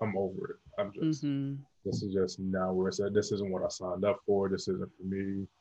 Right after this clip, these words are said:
Speaker 1: Who is she? Who am I married to?"
Speaker 2: Yeah.
Speaker 1: And it, like, I, I just didn't know, because it did go from on the weekends, we were good, we were having a good time, we were communicating, to just,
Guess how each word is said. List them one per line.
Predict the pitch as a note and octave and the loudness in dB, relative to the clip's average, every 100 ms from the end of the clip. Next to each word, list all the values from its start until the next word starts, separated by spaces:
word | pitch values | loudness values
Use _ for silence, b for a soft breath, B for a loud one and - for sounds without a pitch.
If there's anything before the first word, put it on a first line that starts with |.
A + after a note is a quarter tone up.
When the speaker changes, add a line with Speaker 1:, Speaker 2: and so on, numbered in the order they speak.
| _ _ _ _ _ _ _ - | _ _ _ _ _ _ _ 6
Speaker 1:
Who | C#3 B2+ | 10 12
is | G#2+ | 10
she? | G2+ - | 4 -2
Who | - B2 | 4 6
am | A2 | 6
I | G#2 | 4
married | F#2+ F#2+ - | 4 2 -2
to?" | - - - _ - | -8 -10 -14 _ -12
Speaker 2:
Yeah. | E3 F3+ F3 D#3 | -2 2 4 2
Speaker 1:
And | - | -2
it, | _ _ _ _ _ _ _ _ _ - | _ _ _ _ _ _ _ _ _ 0
like, | F#2+ F#2 | 2 2
I, | F#2 F2+ - _ _ _ G#2 F2 | 0 0 -6 _ _ _ -2 4
I | G2+ | 4
just | G2 | 4
didn't | G2+ G2+ | 2 4
know, | G#2 G2 F2+ - | 6 4 4 0
because | F#2+ G2 | 0 2
it | F#2+ F2+ | 2 6
did | A2+ G#2+ | 6 6
go | G2+ F#2+ - | 6 4 2
from | F#2+ F#2 F#2 F#2 - _ _ _ _ - | 0 2 0 -6 -14 _ _ _ _ -6
on | G2 F#2+ | 0 2
the | F#2+ | 6
weekends, | A#2 A#2 A2 G#2+ G2+ | 4 6 2 4 2
we | F2+ | 0
were | E2+ E2+ | -2 -2
good, | G#2+ G#2+ G#2+ F#2+ | 4 8 8 8
we | |
were | F#2 F#2 | 2 0
having | F2+ F2+ | 0 0
a | |
good | F2 - | -2 -2
time, | G2 G2 F#2+ | 2 4 4
we | F2+ | 2
were | F#2 | -2
communicating, | - G2+ G2+ F#2 G#2 G2 G2 - | -2 -2 -2 2 2 2 0 -6
to | G2+ F#2+ | -4 -2
just, | F#2+ F#2 F#2+ - | 0 0 -2 -8